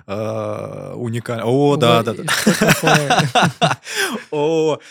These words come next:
Speaker 2: What, what
Speaker 1: ужасно.
Speaker 2: is it? Что
Speaker 1: А,
Speaker 2: такое шкура?
Speaker 1: шкура? Like, do you know the translation?
Speaker 2: I don't.
Speaker 1: It's like
Speaker 2: I,
Speaker 1: a,
Speaker 2: I
Speaker 1: it's
Speaker 2: think
Speaker 1: a
Speaker 2: I've seen
Speaker 1: skin.
Speaker 2: it before. Я это раньше видел, но я не знаю, что
Speaker 1: It's
Speaker 2: это
Speaker 1: like a
Speaker 2: такое.
Speaker 1: skin of an animal.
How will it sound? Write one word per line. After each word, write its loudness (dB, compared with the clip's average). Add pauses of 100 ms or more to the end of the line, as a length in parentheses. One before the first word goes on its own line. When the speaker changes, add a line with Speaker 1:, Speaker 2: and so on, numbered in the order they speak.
Speaker 2:
What, -12
what -4
Speaker 1:
ужасно. 2
Speaker 2:
is -4
it? -6
Что -6
Speaker 1:
А, -8
Speaker 2:
такое -6
шкура? -10
Speaker 1:
шкура? -2
Like, -8
do -6
you -2
know -6
the -16 (100)
translation? -8 (420)
Speaker 2:
I -12 (120)
don't. -8
Speaker 1:
It's -2
like 2
Speaker 2:
I, 0
Speaker 1:
a, 0
Speaker 2:
I -8
Speaker 1:
it's 2
Speaker 2:
think -4
Speaker 1:
a 2
Speaker 2:
I've -2
seen 2
Speaker 1:
skin. -2
Speaker 2:
it -4
before. -8
Я -4
это -6
раньше -6
видел, -10
но -8
я -8
не -8
знаю, -12
что -20
Speaker 1:
It's -2
Speaker 2:
это -6
Speaker 1:
like -6
a -4
Speaker 2:
такое. -4
Speaker 1:
skin -2
of -4
an -2
animal. -6